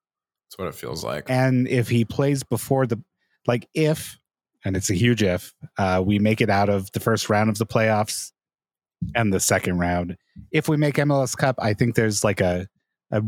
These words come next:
Speaker 2: super remote chance that he plays. But if you think back to last year, like, in the playoffs, right? Uh, playing against Sporting Kansas City, rushing a player back.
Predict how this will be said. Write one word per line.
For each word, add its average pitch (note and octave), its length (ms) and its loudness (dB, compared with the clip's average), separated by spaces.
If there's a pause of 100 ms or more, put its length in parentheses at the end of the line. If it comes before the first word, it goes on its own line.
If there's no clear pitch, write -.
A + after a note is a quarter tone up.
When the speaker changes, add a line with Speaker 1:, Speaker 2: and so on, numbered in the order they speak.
Speaker 2:
super - 380 0
remote A2 340 2
chance F2 460 -2
that F#2+ 100 0
he F#2 80 0
plays. F2 440 -4 (520)
But D3+ 140 2
if F3+ 200 -4
you G#3+ 100 2
think B3+ 260 -2
back A3 260 2
to D#3 100 0
last B2 400 0
year, G#2+ 540 2 (260)
like, A2 200 -4 (340)
in C3+ 160 2
the B2 100 2
playoffs, F#2+ 600 0
right? G#2 280 2 (880)
Uh, G#2+ 220 2
playing A#2+ 320 0
against A2 220 0
Sporting A2+ 320 0
Kansas G2 320 -2
City, F2+ 480 -2
rushing G#2 440 0
a F#2+ 60 0
player F#2+ 340 0
back. F2 400 -4